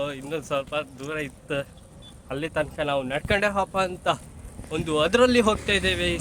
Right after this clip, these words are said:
ಸತಿ. ಯಾವ್ದ್ರಲ್ಲಿ ಅಕ್ಕಿ? ಹಠ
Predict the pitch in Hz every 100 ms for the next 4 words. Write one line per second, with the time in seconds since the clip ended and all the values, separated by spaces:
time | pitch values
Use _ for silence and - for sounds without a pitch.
0 | - 170 180 180 - - - - - -
1 | - - - - - 147 170 185 175 160
2 | - 185 - - - - - - - -
3 | - - 202